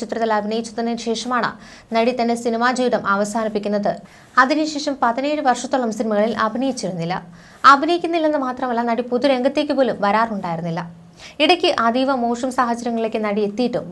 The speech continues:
വാർത്തകൾ വന്നിരുന്നു. അടുത്തിടെ നടി കനകയ്ക്കൊപ്പമുള്ള കുട്ടി പത്മിനിയുടെ ചിത്രങ്ങൾ സോഷ്യൽ മീഡിയയിലൂടെ പുറത്തു വന്നപ്പോഴാണ് തിരിച്ചറിയാൻ പറ്റാത്ത വിധം നടി മാറിയെന്ന് പോലും പലരും അറിഞ്ഞത്. ഈ സാഹചര്യത്തിൽ പ്രശസ്ത നടൻ ശരത് കുമാർ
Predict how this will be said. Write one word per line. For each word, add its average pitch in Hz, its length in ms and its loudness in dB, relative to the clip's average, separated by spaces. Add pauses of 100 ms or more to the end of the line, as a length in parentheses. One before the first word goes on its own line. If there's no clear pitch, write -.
വാർത്തകൾ 202 480 0
വന്നിരുന്നു. 165 340 -6 (380)
അടുത്തിടെ 202 340 2 (140)
നടി 208 240 2
കനകയ്ക്കൊപ്പമുള്ള 220 640 0 (100)
കുട്ടി 233 280 -2
പത്മിനിയുടെ 240 380 -2 (100)
ചിത്രങ്ങൾ 220 340 -2 (440)
സോഷ്യൽ 294 340 0
മീഡിയയിലൂടെ 269 360 0
പുറത്തു 240 280 -4
വന്നപ്പോഴാണ് 226 500 -2 (140)
തിരിച്ചറിയാൻ 254 500 -2
പറ്റാത്ത 247 340 -2
വിധം 226 220 -2
നടി 214 160 -2 (140)
മാറിയെന്ന് 233 400 0
പോലും 196 240 -2
പലരും 254 260 -2 (140)
അറിഞ്ഞത്. 175 340 -6 (880)
ഈ 330 40 4 (120)
സാഹചര്യത്തിൽ 277 560 0
പ്രശസ്ത 254 400 -2 (100)
നടൻ 226 200 0 (100)
ശരത് 214 280 -4
കുമാർ 233 220 2